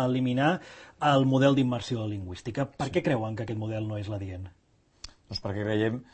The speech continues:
Speaker 2: que, eh, la immersió lingüística és una qüestió, eh, que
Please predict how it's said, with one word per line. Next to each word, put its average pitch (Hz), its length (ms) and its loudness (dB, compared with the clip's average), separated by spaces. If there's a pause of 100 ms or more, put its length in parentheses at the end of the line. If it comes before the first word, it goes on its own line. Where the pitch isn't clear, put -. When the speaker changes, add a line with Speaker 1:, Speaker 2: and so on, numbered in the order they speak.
(240)
Speaker 2:
que, 110 140 2
eh, 98 800 0
la 98 140 -4
immersió 98 320 -2
lingüística 110 400 -4
és 98 80 -2
una 95 160 -4
qüestió, 101 480 -4 (640)
eh, 98 680 -4
que 98 200 0